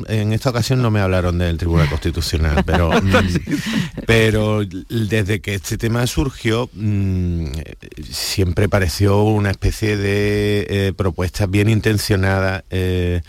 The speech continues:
Speaker 1: y que sonaba como una música muy bonita de, de, de tango gaditano y todo lo que queramos,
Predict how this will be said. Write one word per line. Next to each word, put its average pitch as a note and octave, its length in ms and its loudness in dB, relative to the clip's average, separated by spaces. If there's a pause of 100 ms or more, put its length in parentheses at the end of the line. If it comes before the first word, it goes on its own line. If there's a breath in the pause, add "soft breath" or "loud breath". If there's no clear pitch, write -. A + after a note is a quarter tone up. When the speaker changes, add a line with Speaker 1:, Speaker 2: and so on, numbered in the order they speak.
(420 loud breath)
Speaker 1:
y F#2 200 -2
que G2+ 120 -2
sonaba F#2 540 2
como F#2 360 0
una F#2+ 200 2
música F#2+ 500 2
muy F#2+ 340 2
bonita F#2+ 460 0
de, F#2 340 2
de, F2+ 240 2
de F2 140 -2
tango F#2 840 0
gaditano F2+ 440 0
y G2+ 60 2
todo G2 140 2
lo F#2+ 80 2
que F2+ 120 -2
queramos, F#2+ 340 2